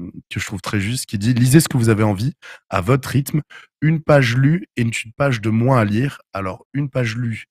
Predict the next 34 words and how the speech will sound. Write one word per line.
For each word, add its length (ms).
est 200
une 100
page 180
de 60
moins 180
à 40
lire. 220
Je 80
vois 140
ce 60
que 80
tu 100
veux 80
dire, 140
mais 80
je 60
trouve 120
que 60
c'est 120
pas 100
une 120
page 180
de 60
moins 160
à 40
lire 160
parce 160
qu'on 100
a 40
l'impression 360
qu'on 120
s'en 160
débarrasse. 520
C'est 120